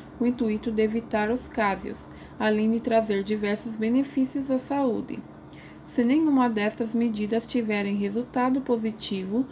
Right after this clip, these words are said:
busque um médico de família ou um otorrinolaringologista para uma avaliação inicial. A retirada das amígdalas pode ser indicada, mas em último caso, após avaliação médica.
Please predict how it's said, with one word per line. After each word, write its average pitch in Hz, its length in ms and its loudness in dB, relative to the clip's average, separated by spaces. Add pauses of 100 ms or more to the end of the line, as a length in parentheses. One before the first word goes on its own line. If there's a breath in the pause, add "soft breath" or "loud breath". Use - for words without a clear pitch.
(240 loud breath)
busque 269 280 2
um 254 40 4
médico 208 380 0
de 196 120 -4
família 247 680 2
ou 240 120 0
um 254 100 4
otorrinolaringologista 220 1300 0
para 214 200 -2
uma 208 160 0
avaliação 233 600 0
inicial. 208 640 0 (460 loud breath)
A 214 60 0
retirada 240 640 2
das 240 220 2
amígdalas 220 600 2
pode 226 240 2
ser 214 220 0
indicada, 220 680 0 (320 loud breath)
mas 202 220 -2
em 208 100 0
último 214 360 0
caso, 208 460 0 (100)
após 202 340 -2
avaliação 202 560 -2
médica. 214 500 -2